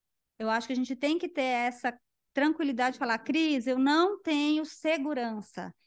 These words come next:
eu não tenho conhecimento, então vamos estudar." Mas falar que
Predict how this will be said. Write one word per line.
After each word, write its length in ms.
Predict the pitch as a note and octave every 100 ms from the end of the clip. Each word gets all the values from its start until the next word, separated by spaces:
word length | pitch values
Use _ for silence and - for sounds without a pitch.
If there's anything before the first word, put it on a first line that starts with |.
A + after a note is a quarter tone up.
| _ _ -
eu 280 | B3 C#4
não 340 | C4+ E4 G#4 A4
tenho 560 | F#4+ E4 D#4+ E4 E4
conhecimento, 800 | E4 E4 D4+ D4+ D4+ - D4 A3+ A3+
então 200 | A3 G#3
vamos 220 | A3 A#3+
estudar." 460 | - F#4+ G#4 F3+ - _ _ _ _ _ _ _
Mas 300 | - G#3 G3+
falar 320 | G3+ A#3+ B3 D4
que 320 | D4+ B3